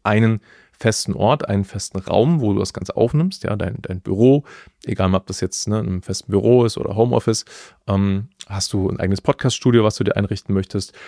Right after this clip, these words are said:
Willst du das von unterwegs aufnehmen? Bist du sowieso die ganze Zeit unterwegs? Nimmst du das aus Hotelzimmern auf? Oder, oder, oder? Ja, da gibt's verschiedene Möglichkeiten und das bedingt dann auch so ein bisschen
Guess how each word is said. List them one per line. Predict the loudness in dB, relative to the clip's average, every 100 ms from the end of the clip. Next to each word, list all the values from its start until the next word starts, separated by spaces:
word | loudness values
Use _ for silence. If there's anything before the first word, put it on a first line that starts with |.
| -12 -6
Willst | -6 -6
du |
das | -10 -8
von | -4
unterwegs | 2 4 4 2
aufnehmen? | -4 0 2 2 0 -10 -10
Bist | -10 -6
du | -2
sowieso | 2 4 4
die |
ganze | 2 -2
Zeit | -6 -4
unterwegs? | -2 0 -2 -2
Nimmst | -6 -6
du |
das | -8
aus | -6
Hotelzimmern | -4 0 0 0 -2
auf? | -2 -4
Oder, | 0 2 2
oder, | 0
oder? | 2 0 0 -18 -16 -4
Ja, | -4 -2
da |
gibt's | -4 -2
verschiedene | -6 -2 0
Möglichkeiten | 0 -2 -4 -2 -2 -4
und | -4
das | -4 -2
bedingt | 0 0 0
dann | -4
auch | -4
so | -4
ein |
bisschen | -4 -2 -2